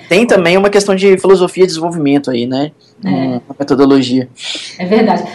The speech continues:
Speaker 2: Eu tenho tentado cada vez mais trazer pros clientes, pro dia a dia, a questão de vamos planejar cada vez menos e vamos ter mais estratégia. Porque
Speaker 1: Sim.
Speaker 2: eu acho que aí fica mais interessante.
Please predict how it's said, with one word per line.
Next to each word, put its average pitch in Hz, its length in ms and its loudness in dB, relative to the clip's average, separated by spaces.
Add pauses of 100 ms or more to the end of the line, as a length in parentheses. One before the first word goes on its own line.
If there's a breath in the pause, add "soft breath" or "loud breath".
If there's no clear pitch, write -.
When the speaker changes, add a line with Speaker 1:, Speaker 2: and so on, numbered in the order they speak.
(140 loud breath)
Speaker 2:
Eu 220 220 6
tenho 247 680 0
tentado 214 360 -4
cada 233 180 0
vez 233 240 -2
mais 226 260 -2
trazer 202 520 -4
pros - 180 -10
clientes, 202 460 -6
pro 202 100 -8
dia 196 200 -2
a 190 40 -2
dia, 226 320 -2
a 233 60 -6
questão 226 440 0
de 220 300 2 (240 loud breath)
vamos 233 200 2
planejar 254 420 2
cada 214 200 0
vez 262 300 -4
menos 214 760 -2 (160 loud breath)
e 277 60 -4
vamos 247 260 0
ter 269 100 2
mais 233 260 0
estratégia. 330 680 -4 (520 soft breath)
Porque 208 380 -6
Speaker 1:
Sim. 196 380 -2
Speaker 2:
eu 185 180 -2
acho 208 240 -6
que 226 80 -6
aí 208 180 -6
fica 247 300 -8
mais 233 340 -4
interessante. 233 760 -12